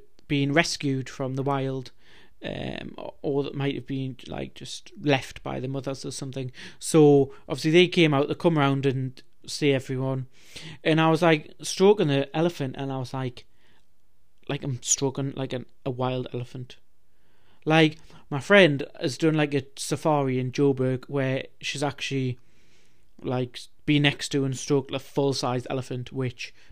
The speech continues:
I need to do. But you see these baby elephants, I was like, "Oh my God." And, like, the giraffes, like, I've got my favourite ever trip picture,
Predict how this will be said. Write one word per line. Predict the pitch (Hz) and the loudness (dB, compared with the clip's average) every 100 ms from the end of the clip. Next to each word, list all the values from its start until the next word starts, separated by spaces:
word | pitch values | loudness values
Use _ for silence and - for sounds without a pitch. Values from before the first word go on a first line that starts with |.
| - | -4
I | 139 | -2
need | 143 | 0
to | 139 | 0
do. | 147 131 | 2 2
But | 120 131 - - - | 2 -2 -4 -16 -10
you | - | 2
see | 190 190 | 6 8
these | 185 | 8
baby | 170 156 156 | 6 6 8
elephants, | 151 156 131 123 - | 6 4 -2 -6 -6
I | |
was | 127 | -6
like, | 143 - - | -6 -6 -8
"Oh | |
my | 135 131 | -8 -6
God." | 113 120 - - - - - | -8 -10 -14 -20 -20 -14 -2
And, | 165 | 4
like, | 170 170 | 6 6
the | 160 | 4
giraffes, | 127 160 160 117 - - - - - - - - - | 2 2 2 -2 -8 -10 -12 -20 -20 -20 -20 -16 -2
like, | 156 147 | 2 4
I've | 139 127 | 2 0
got | 156 | 0
my | 139 | 0
favourite | - 151 143 143 - | 2 2 2 0 -2
ever | 151 131 131 | -4 -4 -8
trip | - 139 - | -10 -10 -10
picture, | 135 - 127 | -14 -10 -10